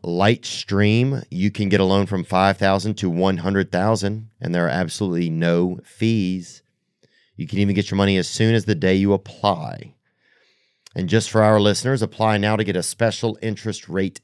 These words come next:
discount and save even more. The only way to get this discount is to go to lightstream dot com slash T H E O. That's L I G H T.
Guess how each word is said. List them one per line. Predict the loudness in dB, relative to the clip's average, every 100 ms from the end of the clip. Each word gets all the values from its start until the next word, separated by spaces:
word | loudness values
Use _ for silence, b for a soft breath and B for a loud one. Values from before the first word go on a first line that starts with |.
| -8
discount | -4 -2 -4 -6 -6 -6 -8 -20 _ _ _ _ _ _ -12
and | -10 -8
save | -2 0 0 0
even | 0 0
more. | 0 2 4 4 2 0 -6 B B B B B
The | 2 4
only | 6 4 4 2 0
way | 2 2
to | 2
get | 2
this | 0 0
discount | -2 0 -2
is | -2
to | -2
go |
to | 0
lightstream | 2 2 0 -4 -8 -4 -2 -2 -2
dot | -2 -4 -6
com | -6 -2 0 -2 -4
slash | -4 -2 -2 -4 -12 B B
T | -6 -2 -2
H | 0 -2 -2 -8
E | -6 -4 -4
O. | -2 -2 -4 -6 b b b b
That's | 0 0 0
L | 0 2
I | 4 2
G | 0 0 2
H | 4 2 -4
T. | -8 -2 0 0 -4